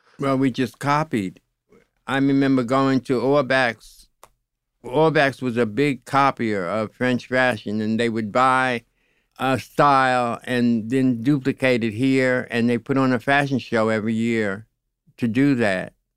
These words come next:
But the thing about American fashion was that it was copying the French. And with Versailles, it was clear that we weren't copying the French anymore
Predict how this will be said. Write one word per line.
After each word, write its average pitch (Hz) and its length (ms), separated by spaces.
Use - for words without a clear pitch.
But 131 360
the 123 80
thing 156 260
about 139 320
American 135 640
fashion 143 580
was 113 220
that 117 240
it 104 120
was 113 240
copying 120 640
the 110 80
French. 123 720
And 117 520
with 113 240
Versailles, 113 840
it 123 220
was 110 420
clear 147 500
that 117 340
we 135 140
weren't 131 320
copying 127 500
the 107 80
French 131 440
anymore 101 600